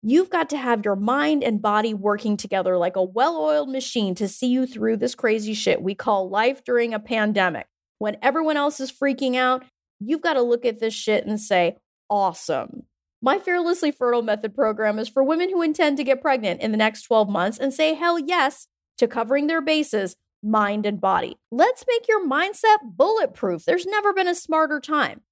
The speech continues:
Use this time of social distancing to your advantage and let it be the point when you made the pivot that made all the difference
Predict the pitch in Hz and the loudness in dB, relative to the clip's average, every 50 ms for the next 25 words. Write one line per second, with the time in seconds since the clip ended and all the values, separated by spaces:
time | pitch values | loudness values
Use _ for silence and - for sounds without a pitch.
0 | _ _ _ - 202 202 233 294 339 381 370 - 392 370 - - 294 294 262 254 | _ _ _ -14 -6 -2 0 2 2 2 0 -2 -4 -4 -6 -4 -2 0 0 2
1 | 254 254 247 - - 180 - - - 196 202 - - 180 180 175 - 262 285 285 | 2 0 0 -2 -4 -6 -4 0 0 0 0 0 -2 -4 -4 -2 0 0 0 0
2 | - - 277 277 269 269 285 262 254 254 - 247 214 208 208 208 - - 185 175 | 0 -2 0 0 0 0 0 0 0 -2 -2 -4 0 0 2 0 0 -2 -2 -2
3 | 190 180 175 175 170 175 - - 226 247 240 240 277 339 415 440 - 370 359 349 | 0 0 2 2 0 -2 -2 -2 0 0 0 0 0 0 -2 -2 -2 -2 -2 -2
4 | 277 233 - - - 254 233 226 - - 202 202 214 208 233 302 349 339 311 302 | -2 -4 -4 -2 -2 0 0 0 -2 -2 -2 0 0 0 0 0 2 2 2 0
5 | 269 220 220 214 - - 262 269 302 294 - - 196 170 175 170 170 156 160 185 | 0 -2 -4 -2 2 2 2 2 0 -2 -2 -2 -2 0 0 -2 -2 -2 0 0
6 | 214 254 285 285 302 240 262 285 277 - 277 269 262 269 269 - | 0 0 0 -2 -4 -6 -4 -4 -4 -2 0 0 0 -2 -4 -6